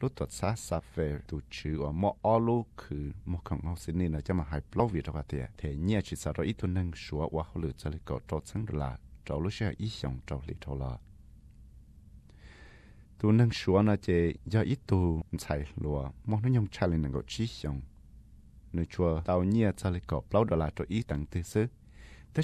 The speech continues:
nhiên những mua chạy cứ tàu nhẹ giả cho lấy cậu gì đó là trâu ít số mộng cho trâu cho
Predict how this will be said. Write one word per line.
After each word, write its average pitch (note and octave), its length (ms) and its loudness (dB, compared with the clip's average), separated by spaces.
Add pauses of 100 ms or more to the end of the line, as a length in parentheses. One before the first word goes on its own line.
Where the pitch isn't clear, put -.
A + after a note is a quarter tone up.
(100)
nhiên G2 80 6
những G#2 220 6
mua C3 140 8
chạy D#2+ 440 2
cứ E2+ 200 0
tàu E2 220 0
nhẹ F#2 160 4
giả C#2+ 240 0
cho - 140 -4
lấy D#2 100 -2
cậu - 180 -8
gì B1 220 -6
đó C2+ 100 -4
là C2+ 220 -4 (260)
trâu B1+ 100 -6
ít D#2+ 60 -4
số - 160 -4
mộng D2+ 240 0 (180)
cho E2 140 2
trâu D#2+ 100 -2
cho - 120 -8